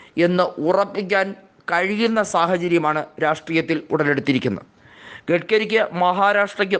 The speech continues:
പുറത്ത് ബി ജെ പിയുടെ എല്ലാ രീതിയിലുള്ള പിന്തുണയും ആർജിക്കപ്പെടുന്ന നിരവധിയായ സംസ്ഥാനങ്ങളുണ്ട്. ഗഡ്കരിയെ പരിപൂർണമായി പിന്തുണച്ചുകൊണ്ട് വസുന്ധര രാജെ, രാജസ്ഥാനിലെ പത്തോളം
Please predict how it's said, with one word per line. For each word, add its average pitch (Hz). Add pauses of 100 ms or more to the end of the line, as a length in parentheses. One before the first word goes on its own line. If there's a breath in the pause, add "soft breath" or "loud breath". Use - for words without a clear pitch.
പുറത്ത് 160 (640 soft breath)
ബി 180 (100)
ജെ 208 (100)
പിയുടെ 196 (760 soft breath)
എല്ലാ 190 (120)
രീതിയിലുള്ള 190
പിന്തുണയും 180 (420)
ആർജിക്കപ്പെടുന്ന 185 (380)
നിരവധിയായ 190 (120)
സംസ്ഥാനങ്ങളുണ്ട്. 139 (760 soft breath)
ഗഡ്കരിയെ 190 (260)
പരിപൂർണമായി 190
പിന്തുണച്ചുകൊണ്ട് 180 (220)
വസുന്ധര 175 (160)
രാജെ, 147 (680 soft breath)
രാജസ്ഥാനിലെ 190 (160)
പത്തോളം 196